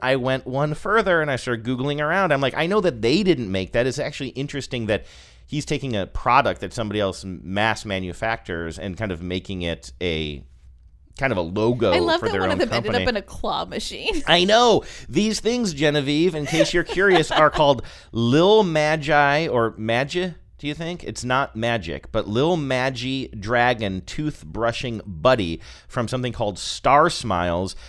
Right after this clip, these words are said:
Speaker 1: Star Smiles is an organization that is, quote, "inspiring oral health for the most important people in the world, our children." And I'm on their website now. They have all kinds of, like, uh, little, you know,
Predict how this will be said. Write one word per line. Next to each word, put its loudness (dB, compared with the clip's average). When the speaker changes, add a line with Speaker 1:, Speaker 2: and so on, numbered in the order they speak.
Speaker 1:
Star 4
Smiles 0
is -4
an -6
organization -2
that -4
is, -8
quote, -2
"inspiring -4
oral 2
health -2
for -8
the -4
most -6
important -10
people -8
in -6
the -4
world, 2
our 4
children." 2
And 2
I'm 4
on 4
their 4
website 2
now. 0
They 2
have 2
all 0
kinds -4
of, -2
like, -2
uh, -2
little, -6
you -2
know, -2